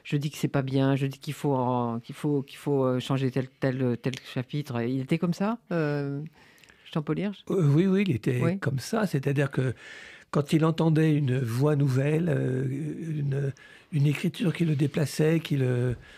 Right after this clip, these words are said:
Speaker 2: qui l'interpellait, euh, quand, quand, quand il avait ça, il disait, « Ça, ça, c'est probablement une œuvre à venir ou un livre à, à publier. » Et, euh,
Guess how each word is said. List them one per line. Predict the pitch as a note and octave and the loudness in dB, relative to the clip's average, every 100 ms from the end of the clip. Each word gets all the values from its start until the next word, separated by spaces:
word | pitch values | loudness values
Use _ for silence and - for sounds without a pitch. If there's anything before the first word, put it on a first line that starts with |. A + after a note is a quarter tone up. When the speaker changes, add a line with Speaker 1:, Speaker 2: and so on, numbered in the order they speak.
| - - - - - A#2+ A#2 | -20 -20 -20 -14 -8 -6 -6
Speaker 2:
qui | - | -2
l'interpellait, | B2+ B2+ D#3+ E3 C#3+ C#3 C#3+ C#3+ | -2 0 -2 0 2 4 2 0
euh, | D3+ C#3+ D3+ F3 F3 F3+ | -4 -4 -6 -8 -10 -10
quand, | - E3+ - | -8 -8 -6
quand, | - D#3+ | -6 0
quand | E3 E3 | 0 2
il | D3+ | 2
avait | C#3 C#3 | 2 0
ça, | B2+ - E3 G#3 - | 0 -2 -2 -2 -4
il | D3+ C3+ | -4 -4
disait, « | D#3+ C3+ D#3 D#3+ | -2 0 0 0
Ça, | D3 - E3 | -2 -2 -2
ça, | - C3+ B2 C3 A#2+ | -2 -4 -4 -6 -10
c'est | - C3+ | -10 -10
probablement | - E3 C#3+ C3+ C#3 C#3 | -8 -4 -2 0 0 0
une | C3+ C#3+ | 0 0
œuvre | D#3+ D#3 | 0 0
à | A#2 | -2
venir | A#2+ A#2 D#3+ A3+ D3+ - - - | -2 -2 -2 -2 -6 -10 -14 -4
ou | B2 | -2
un | A#2+ | 0
livre | C3+ A#2 | 0 0
à, | A2+ A2 C#3+ A#2 A#2+ | -4 -6 -6 -8 -10
à | |
publier. » | - A#2 A#2+ A#2+ D3+ A3 - - - - - | -8 -6 -4 0 0 -2 -6 -20 -20 -20 -8
Et, | C#3+ B2 A#2 A#2 A#2+ A#2 | -4 0 0 0 -2 -4
euh, | A2+ A#2 B2 | -4 -6 -6